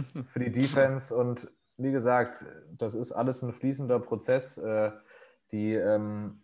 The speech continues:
Speaker 2: forty-niners haben einen Drake Greenlaw auch in Runde fünf gedraftet als Linebacker, der direkt als Rookie durch die Decke im Endeffekt gegangen ist, ne?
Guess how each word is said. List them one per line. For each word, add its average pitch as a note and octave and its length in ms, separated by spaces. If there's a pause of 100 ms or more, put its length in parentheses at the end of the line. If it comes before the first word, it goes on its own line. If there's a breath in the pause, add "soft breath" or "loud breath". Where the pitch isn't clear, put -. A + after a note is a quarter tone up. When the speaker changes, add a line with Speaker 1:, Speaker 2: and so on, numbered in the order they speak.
(160)
Speaker 2:
forty-niners A2+ 680
haben A#2 380
einen A2 260
Drake A2+ 220
Greenlaw C3 800
auch A#2+ 220
in B2 80
Runde B2 240
fünf C3 280
gedraftet B2 460
als A#2 180
Linebacker, A#2+ 580
der A2 300
direkt G#2+ 340
als G#2+ 300
Rookie B2+ 540
durch A#2+ 200
die A2 60
Decke A#2 320
im A#2+ 140
Endeffekt A#2+ 420
gegangen A#2 420
ist, A#2+ 240
ne? A2+ 240